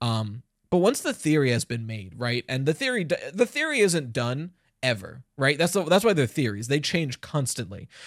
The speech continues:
So you could write an entire five, six page theory, and then a week later you could look at it and be like, "Well, I actually don't like that, but I do like this other thing," and you add an addendum, let alone when you put it out into the public, and then a, thousands of people will look at it and be like, "Oh,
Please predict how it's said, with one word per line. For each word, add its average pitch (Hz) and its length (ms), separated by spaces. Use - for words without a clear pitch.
So - 120
you 185 160
could 185 220
write 143 180
an 120 100
entire 123 460
five, 123 340
six - 240
page 113 320
theory, 143 460
and 139 180
then 127 360
a 135 80
week 135 260
later 165 240
you 117 120
could 131 140
look 165 140
at 120 120
it - 20
and 117 80
be 120 60
like, 117 180
"Well, 180 460
I 185 60
actually 202 240
don't 143 200
like 120 200
that, 117 340
but 165 160
I 151 80
do 202 160
like 185 180
this 127 220
other 139 220
thing," 117 260
and 120 100
you 123 140
add 127 140
an 120 60
addendum, 113 580
let 214 160
alone 185 320
when 143 100
you 127 80
put 143 200
it 135 80
out 127 140
into 117 120
the 113 100
public, 127 520
and 147 120
then 151 80
a, 127 140
thousands 180 400
of 143 100
people 185 260
will 123 120
look 160 180
at 120 140
it 117 100
and 110 80
be 127 80
like, 123 260
"Oh, 208 360